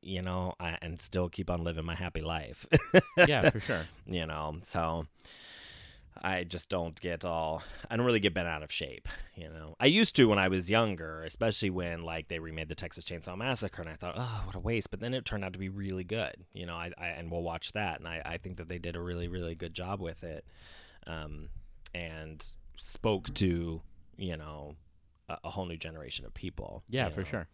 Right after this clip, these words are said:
Speaker 1: But of course, a lot by the, you know, I don't know how many people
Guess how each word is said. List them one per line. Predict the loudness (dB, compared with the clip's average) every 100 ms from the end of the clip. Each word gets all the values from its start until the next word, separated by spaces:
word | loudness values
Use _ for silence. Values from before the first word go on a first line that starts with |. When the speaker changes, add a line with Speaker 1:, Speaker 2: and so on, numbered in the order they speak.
| -16 -16 4
Speaker 1:
But | 4
of | 6
course, | 8 10
a | 10
lot | 8 8 4
by | 6 6
the, | 2 0
you | 0
know, | 0 -4 -2
I | 0
don't | 2 0
know |
how | -2
many | -2 -6
people | -8 -8 -10